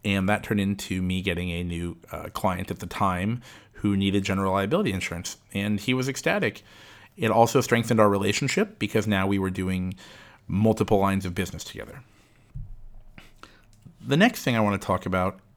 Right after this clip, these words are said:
is commercial lines. So commercial lines are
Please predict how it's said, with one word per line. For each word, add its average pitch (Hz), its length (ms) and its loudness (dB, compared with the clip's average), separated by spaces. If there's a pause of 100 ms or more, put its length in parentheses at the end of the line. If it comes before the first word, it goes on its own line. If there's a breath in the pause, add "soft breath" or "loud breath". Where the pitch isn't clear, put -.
is 95 340 2
commercial 160 480 2
lines. 76 480 -10 (880 loud breath)
So 147 720 6
commercial 180 400 4
lines 156 360 6
are 117 480 4